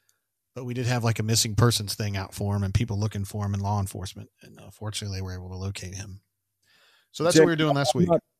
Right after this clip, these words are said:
Speaker 2: I'm not part of Auburn Nation or the Auburn family or whatever, but I, I, I feel quite confident in saying that I think most of your people would understand if you felt like you needed to go up to Maine for a couple of days.
Speaker 1: Well, I mean, if he was, like, on death's doorstep or something, yeah, I would go. But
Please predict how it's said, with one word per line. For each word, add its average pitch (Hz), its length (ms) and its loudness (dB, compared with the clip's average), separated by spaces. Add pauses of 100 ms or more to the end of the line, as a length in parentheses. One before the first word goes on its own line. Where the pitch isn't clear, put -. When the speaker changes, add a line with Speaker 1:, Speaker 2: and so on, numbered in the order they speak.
Speaker 2:
I'm 151 140 6
not 156 220 4
part 127 200 10
of 101 160 8
Auburn 104 440 8
Nation 104 420 6
or 85 140 2
the 90 180 2
Auburn 95 300 8
family 95 480 6
or 90 100 8
whatever, 87 380 6
but 98 160 0
I, 123 80 0
I, 131 160 2 (100)
I 139 60 4
feel 180 340 6 (140)
quite 120 240 6
confident 104 500 4
in 85 60 -2
saying 87 320 2
that 82 100 0
I 85 80 0
think 85 320 -2
most 87 260 0
of - 100 -14
your 78 100 0
people 85 320 -2
would 78 100 0
understand 82 540 -2
if - 100 -14
you 78 140 -6 (200)
felt - 220 0
like 82 220 -4
you 87 60 0
needed 82 260 0
to 82 60 2
go 80 100 2
up - 100 -6
to 78 80 -8
Maine 80 260 0
for 71 120 -2
a - 40 -6
couple - 240 -4
of 82 60 -6
days. 76 80 -4
Speaker 1:
Well, 202 140 0
I 180 40 0
mean, 196 200 2
if 175 100 2
he 214 80 0
was, 202 140 2
like, 175 120 -2
on 139 140 2
death's 131 300 0
doorstep 117 560 0
or 98 60 -4
something, 107 360 -2
yeah, 139 260 -2
I 87 60 -6
would 92 160 -6
go. 104 320 0
But 95 160 -6